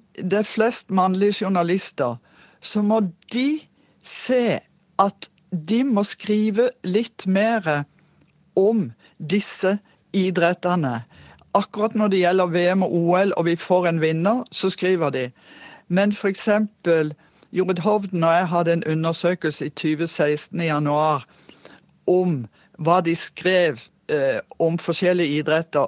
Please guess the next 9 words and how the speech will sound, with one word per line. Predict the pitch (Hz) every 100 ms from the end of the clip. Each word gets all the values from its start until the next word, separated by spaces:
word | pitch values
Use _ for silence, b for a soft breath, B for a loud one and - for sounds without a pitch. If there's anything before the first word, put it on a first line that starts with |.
| -
og | 135
da | 147 175
var | 160
kvinneidretten, | - - 165 165 175 165 180 - 147 131 B B B B _ _ -
eh, | 131 90 - -
minst | 180 202 214 214 - - - -
ti | - 233 220
ganger | 170 156 156
mindre | 160 175 170 139